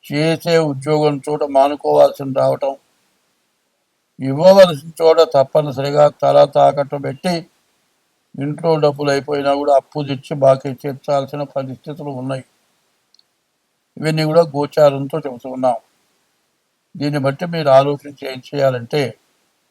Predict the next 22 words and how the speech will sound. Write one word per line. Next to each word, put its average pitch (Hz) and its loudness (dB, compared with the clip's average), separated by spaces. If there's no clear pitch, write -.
మీకు 156 -4
date 135 -6
of 151 4
birth 143 -2
ఉంటే 131 -2
తారీఖు, 135 0
నెల, 139 0
సంవత్సరం, 135 -10
టైము, 131 -8
లేకపోతే 143 2
అరి-, 143 0
అరిచేతులు 143 -6
హస్త 123 -6
సాముద్రిక 139 0
ద్వారా 131 -4
కానీ 131 -8
ఈ 147 0
రాశి 139 4
వాళ్ళు 165 4
జాతకం 139 2
చూపించుకోవడం 131 -10
అవసరం. 127 -2